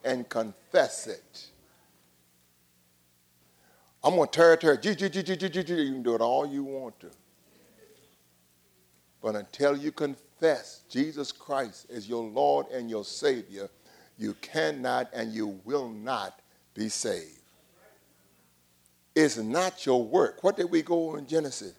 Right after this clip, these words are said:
The Bible said God rested when? On the what day? But look all that work God did.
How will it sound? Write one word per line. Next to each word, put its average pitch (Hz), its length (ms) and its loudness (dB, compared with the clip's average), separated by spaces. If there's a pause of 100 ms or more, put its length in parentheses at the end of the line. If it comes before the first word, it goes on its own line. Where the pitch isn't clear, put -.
(320)
The 135 100 4
Bible 190 260 2
said 185 220 -2
God 180 320 4
rested 139 840 0 (540)
when? 226 420 2 (1400)
On 151 240 6
the 147 100 4
what 196 300 0
day? 117 160 0 (1300)
But 196 140 4
look 247 180 4
all 247 180 10
that 233 180 6
work 220 300 6
God 180 320 0
did. 170 300 4